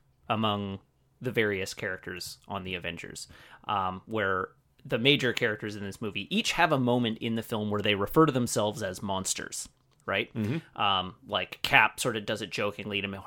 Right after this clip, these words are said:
Speaker 1: Maria Hill, where he's like, "Oh yeah, what kind of monster would subject themselves to experimentation to protect their country?" Um,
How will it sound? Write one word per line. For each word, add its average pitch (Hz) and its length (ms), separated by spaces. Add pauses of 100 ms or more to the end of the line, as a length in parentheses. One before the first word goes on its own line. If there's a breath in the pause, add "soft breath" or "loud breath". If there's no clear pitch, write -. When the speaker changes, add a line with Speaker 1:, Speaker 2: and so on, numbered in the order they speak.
(120)
Speaker 1:
Maria 101 260
Hill, 160 420
where 117 140
he's 104 300
like, 104 180
"Oh 120 80
yeah, 117 200
what 107 180
kind 113 180
of 107 60
monster 104 440
would 98 140
subject 113 340
themselves 107 420
to 113 80
experimentation 107 760
to 101 60
protect 107 340
their 95 100
country?" 110 500 (460 loud breath)
Um, 104 460